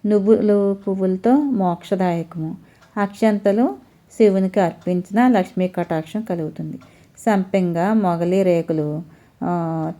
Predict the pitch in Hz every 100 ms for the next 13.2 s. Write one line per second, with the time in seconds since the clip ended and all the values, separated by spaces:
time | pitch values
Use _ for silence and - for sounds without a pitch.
0 | 175 160 - 247 254 202 185 185 175 160
1 | 151 170 170 165 180 277 370 - - _
2 | - 220 202 165 156 160 156 151 302 415
3 | - _ _ - 196 - - 196 180 165
4 | 147 143 139 131 135 113 - - - -
5 | 196 190 185 185 185 175 170 175 - 190
6 | 180 175 180 180 185 196 180 - 175 175
7 | 180 247 254 226 - - _ 185 185 196
8 | 214 208 196 185 214 202 165 165 180 190
9 | 180 185 175 170 - 170 175 - 196 180
10 | 175 170 - 185 175 165 170 156 151 -
11 | - - - _ 202 208 220 233 220 208
12 | 214 185 180 180 185 185 - 165 165 165
13 | 160 165